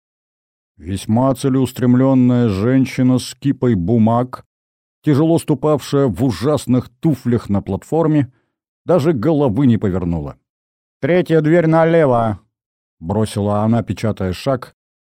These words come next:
и поневоле рождая ассоциации с непарнокопытными.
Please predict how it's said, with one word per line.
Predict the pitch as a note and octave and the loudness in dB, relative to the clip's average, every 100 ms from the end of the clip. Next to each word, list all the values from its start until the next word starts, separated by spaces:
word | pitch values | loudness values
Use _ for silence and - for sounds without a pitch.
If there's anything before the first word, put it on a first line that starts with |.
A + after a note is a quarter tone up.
| _ - | _ -6
и | G#2 | -4
поневоле | C3+ D3 E3+ F#3+ F#3+ E3+ | 0 2 2 0 2 2
рождая | D#3 C3 F#2 G#2+ D#3 D3 | 2 0 -2 0 2 2
ассоциации | - B2+ - A#2+ - - A#2 C3 - - B2 A#2 F2+ _ _ _ | 0 -4 -4 -8 -6 -4 -2 -2 -4 -4 -2 0 -4 _ _ _
с | - B2+ | -6 2
непарнокопытными. | B2 - A2+ A2+ A2 A#2+ - - - - F2 D#2+ | 2 2 -2 0 0 -2 -6 -6 -8 -4 -4 -4